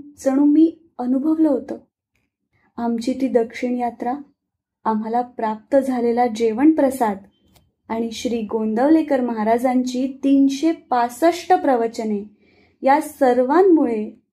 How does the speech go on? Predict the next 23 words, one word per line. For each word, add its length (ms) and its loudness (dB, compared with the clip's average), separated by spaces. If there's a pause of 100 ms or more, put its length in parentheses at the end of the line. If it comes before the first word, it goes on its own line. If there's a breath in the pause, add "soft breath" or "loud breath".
(540)
चांगलीच 680 -2
स्मरणीय 480 0
झाली. 320 -6 (1200)
माझ्या 340 2
आयुष्याला 480 -2
तर 180 2
जणू 300 2
सात्विकतेचा 960 -2
स्पर्श 480 -6
झाला. 340 -4 (1300)
आता 320 2
त्याच 520 0
सात्विकतेला 840 -2 (300)
स्मरून 520 -2 (280)
असं 240 -8
वाटतं 360 -2
की, 280 -4 (840 loud breath)
की 100 4
महाराजांचं 720 2
स्मरण 500 2
करून 320 2
प्रवासाला 580 0
निघालो 600 0